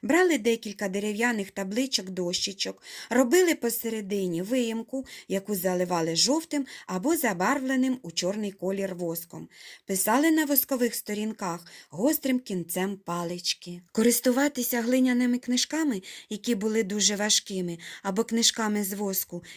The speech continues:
які могли розтопитися на сонці, було незручно, тому люди продовжували шукати інший матеріал і знайшли. Одного разу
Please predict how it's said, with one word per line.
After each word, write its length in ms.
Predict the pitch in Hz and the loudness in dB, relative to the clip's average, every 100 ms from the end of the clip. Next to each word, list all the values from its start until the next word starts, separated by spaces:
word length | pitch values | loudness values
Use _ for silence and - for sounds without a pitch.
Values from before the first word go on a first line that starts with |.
| - | -10
які 260 | 202 226 | -6 -2
могли 300 | 220 208 214 | 0 0 -2
розтопитися 760 | 214 202 226 220 208 208 196 202 | -2 -4 -4 -4 -6 -4 -4 -2
на 140 | 190 | -2
сонці, 500 | 196 - 330 330 170 - - - | -2 0 0 0 -6 -12 -12 0
було 280 | 262 349 | 4 6
незручно, 720 | 339 277 190 190 185 - 180 175 - - | 6 4 0 -4 -2 -2 -4 -10 -18 -8
тому 240 | 202 190 | -2 2
люди 380 | 175 226 277 190 - - | 2 2 0 -4 -8 -10
продовжували 720 | - 277 302 330 254 254 247 240 | 0 2 4 4 2 2 2 2
шукати 500 | 240 - 226 226 - | 2 0 -2 -2 -8
інший 440 | - 262 262 247 | -2 2 2 0
матеріал 640 | 220 214 220 196 180 170 170 - - | -2 -6 -6 -4 -4 -6 -8 -14 -8
і 80 | 262 | -2
знайшли. 640 | 277 269 262 - 185 170 - - - | 0 2 4 2 0 -6 -8 -18 -4
Одного 400 | 240 254 285 311 | 2 4 4 4
разу 400 | 359 381 196 | 4 2 -2